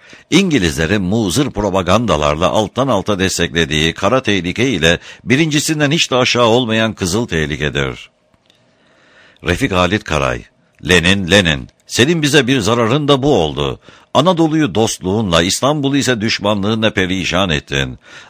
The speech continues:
Anadolu'ya yoldaş, İstanbul'a haraşo kelimelerini öğrenmek pek pahalıya mal oldu."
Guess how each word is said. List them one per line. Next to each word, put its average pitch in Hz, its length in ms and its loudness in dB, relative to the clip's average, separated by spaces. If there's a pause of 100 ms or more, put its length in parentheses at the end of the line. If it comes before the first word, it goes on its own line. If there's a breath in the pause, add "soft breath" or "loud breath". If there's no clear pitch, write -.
Anadolu'ya 156 560 2
yoldaş, 92 540 2
İstanbul'a 139 680 0
haraşo 120 460 2
kelimelerini 85 680 0
öğrenmek 82 720 0
pek 127 240 0
pahalıya 110 480 2
mal 95 280 0
oldu." 67 500 -6